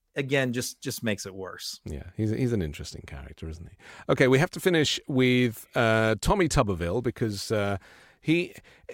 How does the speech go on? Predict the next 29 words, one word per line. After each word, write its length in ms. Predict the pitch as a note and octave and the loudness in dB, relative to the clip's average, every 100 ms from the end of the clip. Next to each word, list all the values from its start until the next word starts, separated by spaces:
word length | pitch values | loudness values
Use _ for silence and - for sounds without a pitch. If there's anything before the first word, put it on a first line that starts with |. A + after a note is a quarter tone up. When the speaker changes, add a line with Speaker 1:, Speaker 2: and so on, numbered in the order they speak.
| - | -12
Speaker 2:
it 200 | D3 - | -8 -6
really 300 | A#3+ B3+ C4 | -2 -2 2
occurs 380 | G#3+ - D3 D3 | 0 2 2 4
to 60 | B2+ | 2
me, 60 | |
we've 120 | B2+ C3+ | 0 4
talked 300 | F#3+ - F3+ | 4 4 2
about 240 | C#3 C3 | 2 2
this 160 | A2+ - | 0 0
guy 220 | A#2 G#2+ | 2 2
being 440 | A2+ A2 G#2 G2+ | 2 2 2 -2
dumb 680 | F2+ A#2 A2 F2+ D2 D#2 F2 | 2 4 4 2 -4 -8 -8
before, 640 | G#2 - - B2 E2+ D2 D2 | -6 -4 2 2 2 -2 -2
but 200 | A#2 - | -2 0
now 340 | B2+ C#3 E3+ | 0 2 0
it's 160 | E3+ - | -2 2
getting 300 | C3+ B2+ B2 | 2 4 2
to 100 | A2 | 0
the 80 | F#2+ | -2
point, 880 | - B2 A#2+ A#2+ - A2+ - G2+ | -2 2 2 2 -2 -12 -10 -8
because 300 | F2+ - F#2 | -8 -8 -8
of 80 | F2 | -8
course 220 | - G2 | -4 -4
he's 140 | F2+ E2 | -4 -8
still 300 | - A2+ G#2+ | -2 0 0
continuing 560 | G#2+ G2 G2 F#2+ F#2 | -4 -6 -4 -2 -2
to 100 | F2 | -4
block 360 | F2+ G#2 A2 - | -4 -2 -2 -2
these 220 | F2 E2 | -6 -6